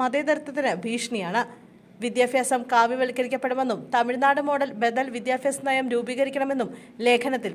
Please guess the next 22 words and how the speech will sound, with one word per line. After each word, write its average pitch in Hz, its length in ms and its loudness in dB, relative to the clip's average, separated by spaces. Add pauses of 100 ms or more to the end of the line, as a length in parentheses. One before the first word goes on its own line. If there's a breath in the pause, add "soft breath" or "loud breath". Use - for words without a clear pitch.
പറയുന്നു. 196 340 0 (560 loud breath)
അത്ര 269 240 4 (220)
ശ്രീയല്ല, 247 420 4 (320)
പി 240 100 -2 (100)
എം 254 80 0 (100)
ശ്രീ 285 120 -2 (140)
എന്ന 254 80 0 (100)
തലക്കെട്ടോടെയാണ് 240 720 0
ലേഖനം. 214 340 0 (440 loud breath)
സി 349 140 6 (100)
പി 381 80 8
ഐയുടെ 403 180 6 (120)
എതിർപ്പ് 302 340 2
പോലും 330 280 2
വകവയ്ക്കാതെ 269 640 4 (220)
പദ്ധതി 247 380 0
തിടുക്കത്തിൽ 254 480 -4
നടപ്പാക്കാനുള്ള 262 580 2 (100)
സർക്കാരിന്റെ 254 520 2 (420 loud breath)
തീരുമാനം 262 500 0 (120)
കേരളത്തിന്റെ 247 600 2
സാമൂഹിക 240 480 0